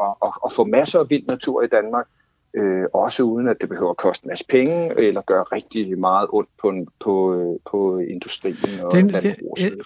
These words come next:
Speaker 2: rigtig godt, at du bringer havet på banen også, så vi ikke glemmer det. Det kan man jo nemt komme til, når man mest er på land. Øhm, Verdensnaturfonden er jo også en verdensomspændende organisation. Er der nogle steder ude i verden, som vi med fordel, hvor vi må, med fordel kunne kigge hen for at lære, hvordan man gør det her med vild natur?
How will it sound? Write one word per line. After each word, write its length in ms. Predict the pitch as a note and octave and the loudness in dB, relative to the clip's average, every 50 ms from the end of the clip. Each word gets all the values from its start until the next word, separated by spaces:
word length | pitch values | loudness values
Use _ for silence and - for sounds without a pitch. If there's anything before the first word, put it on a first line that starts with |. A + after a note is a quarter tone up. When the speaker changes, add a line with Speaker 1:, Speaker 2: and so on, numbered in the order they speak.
| F#3 G#3+ | 2 2
Speaker 2:
rigtig 220 | A3 - B3+ G#3 | 2 2 2 2
godt, 160 | G3 F#3 F#3+ | 4 4 6
at 60 | G#3 | 6
du 60 | G3 F3+ | 4 4
bringer 280 | E3+ F3 E3+ E3 D#3+ | 4 4 4 6 6
havet 340 | C#3+ B2+ F3 A3 A#3 G3+ D#3+ | 6 4 4 2 2 0 0
på 80 | F3+ D#3+ | 0 2
banen 340 | D#3+ C#3+ C3 C#3 D#3+ D#3+ | 2 2 4 4 4 4
også, 160 | C#3 C3+ C3 - | 4 2 0 -2
så 100 | - D3 | -2 -2
vi 80 | D3+ | -2
ikke 180 | D#3 D#3+ - _ | -2 -4 -4 _
glemmer 280 | D3 B2+ C3+ D3 F#3 G3 | -2 0 4 4 4 4
det. 200 | D3 B2+ B2 - | 4 0 -2 -4
Det 100 | D#3 - | -6 -4
kan 120 | - F3 | -4 -4
man 100 | E3 D#3 | -2 -2
jo 60 | C#3+ | -2
nemt 200 | C3+ C#3 - - | -2 -4 -4 -6
komme 180 | - - E3 C#3+ | -4 -2 -2 -2
til, 160 | - D3 D3+ | -2 -2 -2
når 80 | D#3+ D#3 | -2 -2
man 140 | C#3+ C3+ C3 | -2 -2 -2
mest 260 | C3+ C#3 C3 - - | -4 -6 -8 -8 -6
er 100 | B2+ B2+ | -6 -6
på 120 | - D#3 | -4 -4
land. 200 | C#3 A#2+ B2+ - - - - - - - | -4 -4 -4 -6 -10 -16 -18 -18 -14 -4
Øhm, 400 | - F3+ E3 D#3+ E3 D#3+ E3 - - _ _ - - - - - - | 0 2 4 4 4 4 2 -2 -6 _ _ -20 -20 -18 -18 -12 -4
Verdensnaturfonden 920 | F3 D#3 F#3 A3+ A#3+ B3 A#3 C4+ - - C4+ A3 - - G3+ G3 E3+ - F#3+ | 2 4 4 4 4 4 2 2 2 4 2 2 2 2 0 0 0 0 0
er 40 | F3 | 0
jo 100 | D#3+ D3+ | 0 2
også 180 | E3+ G#3+ - B3+ | 0 0 2 2
en 220 | G3+ F3 C3+ A2+ | 2 2 2 2
verdensomspændende 800 | C3+ D3+ A#3+ - D#4 C4+ - G3 D#3+ - - E3+ E3+ E3 E3 E3+ | 0 -2 0 -2 -4 -2 0 -2 -2 0 -2 -2 0 0 0 0
organisation. 680 | D3+ C#3+ C#3 D3 C#3 - - C3+ - E3+ D#3 E3 E3+ - - - - - - _ - | -2 -2 0 -2 -2 -2 -4 -4 -2 -2 -4 -4 -6 -10 -16 -20 -20 -20 -20 _ -4
Er 60 | D3+ | -2
der 80 | C#3 B2+ | 0 0
nogle 240 | B2 C#3 G#3 B3+ | 2 2 2 2
steder 300 | - - G3+ G3 G#3 A#3 | 2 2 4 4 4 4
ude 260 | - - F3 G#3+ B3 A#3+ | 4 4 4 4 4 4
i 40 | E3 | 2
verden, 340 | A#2+ B2 C#3+ F3+ - A3+ G3+ | 2 2 2 4 4 2 2
som 320 | - - F3 E3 D3+ C3+ | 2 0 0 0 0 0
vi 60 | D3 | 2
med 120 | D3+ F3 D#3+ | 2 2 2
fordel, 340 | - D#3 D#3+ A3+ C4+ B3 | 2 2 2 2 2 0
hvor 120 | E3+ D#3+ D3+ | 0 -2 0
vi 100 | D3 D#3+ | 0 0
må, 140 | D3+ D3+ F#3+ G#3 | 0 0 0 0
med 140 | E3+ D#3+ D3 | 0 0 2
fordel 260 | - F#3 B3 B3 F#3 | 2 0 0 0 0
kunne 140 | - G3 D3+ | 0 0 0
kigge 260 | - - B3+ - - | 2 2 2 2 4
hen 200 | A3+ G#3 F3+ F3+ | 0 0 0 -2
for 420 | - G3 G3 F3+ E3 E3 - - | -2 0 0 0 0 -2 -2 -2
at 120 | D3 B2 B2 | -2 -2 0
lære, 200 | A#2 C#3 A#3 C4+ | 0 2 2 2
hvordan 220 | B3+ F3+ D#3 C#3+ | 2 2 2 2
man 120 | C#3+ C#3+ C3 - _ - | 2 2 0 -2 _ -2
gør 140 | C#3 F#3 A3 | 0 0 2
det 100 | - F#3+ | 2 2
her 120 | E3+ F#3 E3 | 2 4 2
med 120 | D3+ D3 | 0 0
vild 160 | - D#3+ E3+ | -2 -2 -2
natur? 340 | D3+ D3 - - D#3 D3 | -2 -2 -2 -4 -8 -8